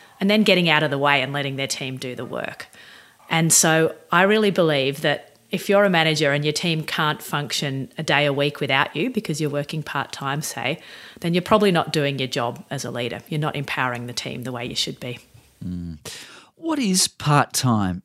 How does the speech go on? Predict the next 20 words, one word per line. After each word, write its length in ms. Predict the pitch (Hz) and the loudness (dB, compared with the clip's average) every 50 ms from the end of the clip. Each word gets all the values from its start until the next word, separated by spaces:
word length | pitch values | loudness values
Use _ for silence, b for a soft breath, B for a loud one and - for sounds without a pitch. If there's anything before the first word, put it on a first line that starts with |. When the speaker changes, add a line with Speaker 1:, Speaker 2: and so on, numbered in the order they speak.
| _ _ | _ _
Speaker 2:
exactly? 840 | - 117 90 87 87 107 95 - - - 90 87 90 90 92 101 - | -10 -6 -4 -2 -2 -2 -2 -4 -6 -6 -8 -8 -8 -8 -12 -10 -6
How 220 | - 175 226 240 240 | -2 0 0 2 2
would 160 | 226 147 127 | 2 0 0
you 120 | 147 156 | 0 0
define 460 | 170 170 160 - - 127 107 95 90 | 0 -2 -2 -2 0 0 0 0 -2
it? 140 | - - - _ _ _ _ B B B B B B B B B B B B | -4 -8 -12 _ _ _ _ B B B B B B B B B B B B
Speaker 1:
So 120 | - - 220 | -2 0 0
it's 160 | - - - | 0 2 4
one 160 | 269 277 285 | 4 4 4
of 240 | 285 247 214 - - - - - | 4 2 0 -4 -8 -8 -2 0
many 320 | 190 190 208 226 233 240 | 2 4 4 6 4 4
forms 420 | 240 - - 160 147 156 208 240 | 2 2 2 4 4 4 4 2
of 140 | 240 214 165 | 2 2 2
workplace 480 | 160 156 - - - - 165 147 151 - | 2 2 0 0 -2 -2 -2 -2 -2 -2
flexibility. 840 | - - - - - - 160 - 156 139 139 135 - - 226 247 B B B B B B B - | -4 -6 -6 -6 -6 -6 -4 -4 -4 -4 -4 -2 -2 -2 -2 -4 B B B B B B B 0
And 640 | - 180 185 190 190 190 196 190 180 175 - - - - _ _ | 2 4 6 6 6 6 4 4 2 2 0 -2 -4 -8 _ _
put 180 | - - - | -2 0 0
simply, 460 | - - 269 247 226 233 220 196 180 175 | 2 4 4 4 4 4 6 6 6 6
it's 200 | - - - - | 4 2 0 -2
about 380 | 196 175 196 190 190 190 - | 0 2 4 4 6 4 4